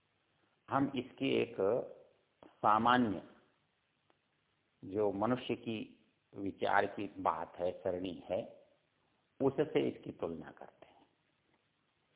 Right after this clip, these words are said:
हम जब कहते हैं, "तुम हमारी नहीं सुनोगे तो नष्ट हो जाओगे, हमारा आदेश नहीं मानोगे तो समाप्त कर दिए जाओगे, हमारा नहीं आदेश मानोगे तो ऐसा हो जाएगा, दुखी हो जाओगे", तो इसमें दो बातें हमको दिखाई देती हैं।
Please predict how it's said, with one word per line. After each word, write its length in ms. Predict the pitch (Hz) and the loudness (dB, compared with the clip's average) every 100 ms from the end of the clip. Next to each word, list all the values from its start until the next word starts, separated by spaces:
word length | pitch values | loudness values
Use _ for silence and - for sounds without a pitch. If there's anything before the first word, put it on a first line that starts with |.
| _ _ _ _ _ - | _ _ _ _ _ 0
हम 140 | 127 | 4
जब 200 | 135 127 | 4 4
कहते 340 | 120 117 117 117 | 2 0 0 0
हैं, 240 | 117 113 | 0 -2
"तुम 180 | 117 113 | -4 -4
हमारी 340 | 107 107 104 | 0 0 0
नहीं 280 | 98 98 107 | -2 -4 -6
सुनोगे 480 | - 101 101 92 92 | -6 -4 -2 -2 -4
तो 160 | - 87 | -6 -6
नष्ट 320 | 98 - 82 | -4 -4 -8
हो 160 | 85 | -8
जाओगे, 400 | 87 90 87 87 | -4 -2 -2 -4
हमारा 300 | 82 92 92 | -6 -4 -2
आदेश 400 | 92 95 101 98 101 | 0 -2 -2 -4 -6
नहीं 220 | 98 101 | -6 -4
मानोगे 540 | 98 92 92 90 90 | -4 -4 -6 -8 -8
तो 120 | - 90 | -8 -10
समाप्त 580 | - 98 104 - 95 | -6 -2 -2 -2 -10
कर 140 | 90 85 | -8 -6
दिए 260 | 87 87 | -6 -6
जाओगे, 360 | 87 85 85 85 | -6 -6 -6 -8
हमारा 360 | 82 98 101 104 | -4 0 0 0
नहीं 260 | 98 101 | -4 -6
आदेश 400 | 95 92 92 - | -6 -6 -8 -8
मानोगे 520 | 90 90 92 87 85 | -8 -8 -8 -10 -10
तो 180 | 87 87 - - | -10 -14 -20 -14
ऐसा 220 | 101 - 101 | -8 0 0
हो 180 | 92 | 0
जाएगा, 380 | 85 85 85 87 | -6 -6 -8 -8
दुखी 320 | 90 101 - | -6 -6 -4
हो 140 | 104 85 | -4 -4
जाओगे", 420 | 85 82 82 - _ _ _ _ _ _ _ _ _ _ _ _ _ _ _ _ _ _ _ _ _ - | -8 -10 -12 -18 _ _ _ _ _ _ _ _ _ _ _ _ _ _ _ _ _ _ _ _ _ -4
तो 100 | - | -2
इसमें 340 | 127 131 127 | 0 0 2
दो 140 | 135 127 | 6 8
बातें 300 | 113 - 101 | 8 6 0
हमको 260 | 104 104 | -2 -4
दिखाई 300 | 87 - - | -4 -6 -12
देती 380 | - - - | -12 -18 -20
हैं। 100 | - | -20